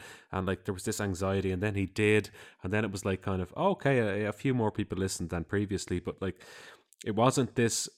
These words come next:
um, it wasn't this golden goose thing that we had, we had expected that it might be. And it was, it was kind of a, an experiment that we were like, "All right,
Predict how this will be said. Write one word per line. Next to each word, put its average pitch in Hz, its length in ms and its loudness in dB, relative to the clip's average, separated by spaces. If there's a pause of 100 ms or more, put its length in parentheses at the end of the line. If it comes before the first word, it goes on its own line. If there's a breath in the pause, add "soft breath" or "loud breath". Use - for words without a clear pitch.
(120)
um, 92 560 0 (800 soft breath)
it - 60 -8
wasn't 107 260 0
this 107 160 2
golden 104 480 2
goose 107 320 2
thing 107 220 4
that 92 100 2
we 98 120 2
had, 95 220 2
we 95 340 0
had 90 300 -2
expected 95 580 -2
that 95 100 0
it - 80 -2
might 104 240 0
be. 82 240 0
And 82 280 -4 (340 loud breath)
it 107 80 -4
was, 98 160 -2
it 110 120 -6
was 98 140 -4
kind 120 260 0
of 104 80 -2
a, 92 80 2
an 98 140 -2
experiment 117 640 2
that 95 240 0 (800 loud breath)
we 107 100 2
were 101 80 4
like, 98 320 -2
"All 147 160 6
right, 147 280 6